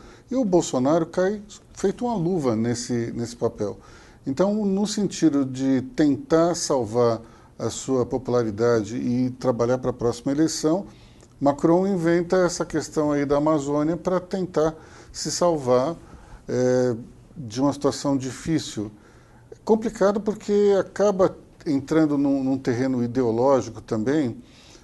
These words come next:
porque muitos empresários questionam esse súbito interesse da França em relação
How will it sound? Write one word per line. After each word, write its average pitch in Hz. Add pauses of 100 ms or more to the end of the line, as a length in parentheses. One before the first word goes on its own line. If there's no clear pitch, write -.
(120)
porque -
muitos 190
empresários 170
questionam 165
esse 139
súbito 170
interesse 123 (360)
da 123
França 135
em 127
relação 143